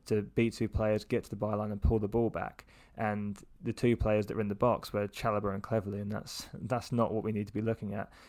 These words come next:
You've got two players there that shouldn't be, um, your most attacking, uh,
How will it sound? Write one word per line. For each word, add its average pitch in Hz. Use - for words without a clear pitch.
You've 113
got -
two 113
players 101
there 104
that -
shouldn't 104
be, 101
um, 98
your 101
most 101
attacking, 104
uh, 104